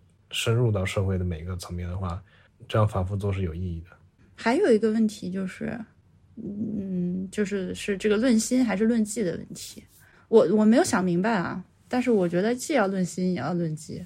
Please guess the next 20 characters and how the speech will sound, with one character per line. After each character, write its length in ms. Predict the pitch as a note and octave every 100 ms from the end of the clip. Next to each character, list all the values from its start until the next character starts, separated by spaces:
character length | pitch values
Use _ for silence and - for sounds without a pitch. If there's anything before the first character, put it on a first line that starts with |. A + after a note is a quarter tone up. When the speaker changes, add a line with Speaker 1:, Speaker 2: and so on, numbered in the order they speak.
| -
Speaker 2:
因 100 | -
为 140 | D4 F4 F4+
Speaker 1:
嗯 60 | G#2
哼。 240 | G#2 G2+ - - - - - G#2 - -
Speaker 2:
我 180 | G#3+
是 160 | G#3 D4
确 220 | C4 G#4+
实 340 | F4 F#3 F#3+ G#3
觉 140 | G3
得， 140 | F3+ F#3
就 140 | G3
是 220 | F3+ F3+
有 140 | F3 D#3+
些 320 | F#3 F3+ F3+
男 240 | F3+ D#3
性 120 | E3 F3+
的 80 |
朋 220 | E3 D3 D#3
友， 160 | D3+ -
他 300 | A#3 B3